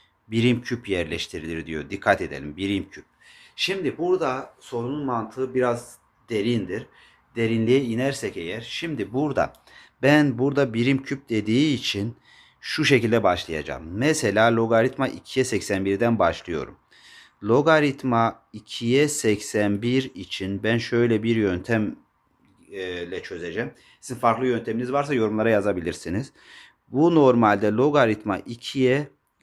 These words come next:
yüz yirmi sekiz ile logaritma ikiye altmış dört arasında bir sayıdır.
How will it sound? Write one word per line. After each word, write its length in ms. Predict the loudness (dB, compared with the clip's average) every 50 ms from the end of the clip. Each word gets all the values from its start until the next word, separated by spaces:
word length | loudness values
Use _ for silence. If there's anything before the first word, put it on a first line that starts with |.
| _
yüz 500 | -18 -14 -6 0 2 4 4 4 4 2
yirmi 400 | 0 2 2 4 4 4 4 2
sekiz 580 | 2 0 0 0 0 0 0 0 0 0 0 -4
ile 480 | -8 -6 -6 -2 0 0 0 -2 -4 -8 _ _ _ _ _ _ _ _ _ _ -14
logaritma 1080 | -10 -6 -2 2 4 6 6 6 6 4 4 4 4 0 -2 -4 -4 -4 -4 -4 -6 _ _
ikiye 600 | -14 -14 -12 -10 -6 -2 2 2 2 2 2 -2 -6 -12 _ _ _ _ _ _ _ _ _ _ _ _ _ _ _ _ _ _ 2
altmış 500 | 4 4 4 4 2 -2 -2 -2 -2 -2
dört 280 | 0 0 0 0 -2 -2
arasında 580 | 2 2 4 4 4 2 0 -2 0 0 0 0
bir 120 | -2 -4
sayıdır. 640 | -4 -2 0 0 2 2 0 -2 -6 -10 -18 -20 _